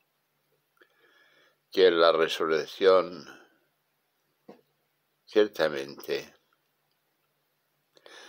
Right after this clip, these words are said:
nos puedan pagar todo el bien que hayamos hecho.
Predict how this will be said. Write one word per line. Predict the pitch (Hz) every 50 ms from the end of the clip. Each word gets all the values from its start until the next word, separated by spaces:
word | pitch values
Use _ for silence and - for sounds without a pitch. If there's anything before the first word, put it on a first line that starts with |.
| - - _ _
nos | - 95 82 -
puedan | - - 92 92 92 92 95 92 87
pagar | - - 80 80 76 73 69 69 67 65 - - - - _ _ _ _ _ _ _ _ _ _ _ _ _ _ _ _ _ _ _ _ _ _ _ _ _ _ _ _
todo | - 101 98 101 92 87
el | 80 73
bien | 67 67 71 73 80 87 87 78 76 71 - - - _ _ _
que | - -
hayamos | 69 67 69 69 67 - - - - - -
hecho. | - 67 - - - - - 69